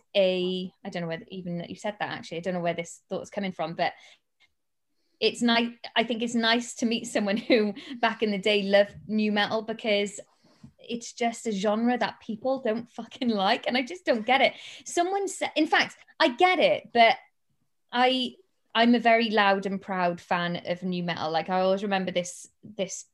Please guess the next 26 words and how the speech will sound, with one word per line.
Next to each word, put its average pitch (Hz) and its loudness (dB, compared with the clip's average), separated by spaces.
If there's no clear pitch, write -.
person 190 0
who 180 -6
was 180 -4
a 180 -8
journalist, 180 -2
she 185 -6
wrote 208 4
about 185 0
the 185 -4
new 185 -2
metal 180 -2
scene 180 -4
and 175 -6
revival, 175 -2
and 180 -4
it - -4
always 196 -2
sticks - -8
with 185 -8
me 175 -2
and 170 -2
I 180 0
laugh 185 0
about 165 -4
it. 151 -8
But 180 2